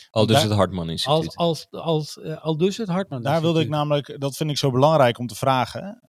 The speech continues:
Speaker 2: want gaat het leven voor Palestijnen onder Hamas, denk je, verbeteren op de middellange termijn dan?
Speaker 3: Voorlopig niet. Tenzij Hamas inderdaad ergens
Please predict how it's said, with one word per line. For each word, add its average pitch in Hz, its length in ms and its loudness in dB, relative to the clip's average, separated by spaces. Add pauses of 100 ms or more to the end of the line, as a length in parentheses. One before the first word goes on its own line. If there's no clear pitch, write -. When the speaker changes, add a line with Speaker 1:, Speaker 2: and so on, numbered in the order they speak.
Speaker 2:
want 131 380 -4
gaat - 440 -6
het 131 160 -6
leven 139 340 0
voor 143 220 -6
Palestijnen 131 600 -4
onder 143 260 -4
Hamas, 123 400 -4
denk 127 240 -6
je, 123 80 -12
verbeteren 113 760 -4
op 131 180 -12
de 123 240 -4 (360)
middellange 113 440 -4
termijn 117 360 -4
dan? - 180 -14 (760)
Speaker 3:
Voorlopig 202 480 4
niet. 180 400 4 (920)
Tenzij 214 540 2
Hamas 160 500 -2
inderdaad 165 760 -2
ergens - 720 -4